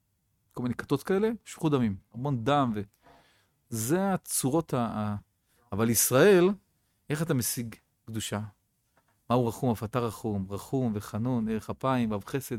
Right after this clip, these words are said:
ואמת. מידות, קדושה, טהרה, זה יוצר, יוצר איזה.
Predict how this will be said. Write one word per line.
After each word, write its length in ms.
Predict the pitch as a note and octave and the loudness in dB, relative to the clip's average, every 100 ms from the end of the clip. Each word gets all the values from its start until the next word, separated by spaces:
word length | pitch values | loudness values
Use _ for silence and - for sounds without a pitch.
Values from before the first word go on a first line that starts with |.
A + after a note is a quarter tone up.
| G#2+ | -6
ואמת. 320 | A2 C3 B2+ _ _ _ _ _ _ _ - | -6 -6 -8 _ _ _ _ _ _ _ -4
מידות, 440 | G2 D#3+ - - - _ _ _ _ _ _ _ _ _ | 0 0 -2 -8 -18 _ _ _ _ _ _ _ _ _
קדושה, 440 | G#2+ G#2 - C#3 | -6 -4 -2 -2
טהרה, 420 | - G#2 A2 D3+ - _ _ | -2 -2 0 -2 -6 _ _
זה 200 | - E3 | -4 2
יוצר, 320 | F3 - - A#2+ | 2 0 -6 -6
יוצר 320 | A2+ - B2+ A2+ | -8 -2 0 0
איזה. 200 | G2 | -2